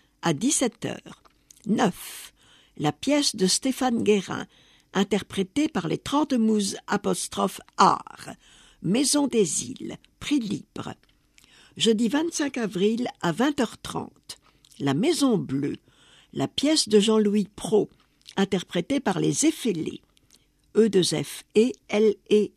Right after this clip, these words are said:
S. Théâtre municipal, tarif de cinq à dix euros. Conférence,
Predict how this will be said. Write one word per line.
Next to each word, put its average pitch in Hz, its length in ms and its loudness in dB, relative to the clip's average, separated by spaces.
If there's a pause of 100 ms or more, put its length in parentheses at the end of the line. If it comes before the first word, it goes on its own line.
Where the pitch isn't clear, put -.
S. - 500 -6 (680)
Théâtre 220 400 2
municipal, 196 960 -2 (380)
tarif 208 720 -2
de 165 140 -2
cinq 285 340 -2
à 240 80 -2
dix 214 260 -2
euros. 180 340 0 (1160)
Conférence, - 880 -2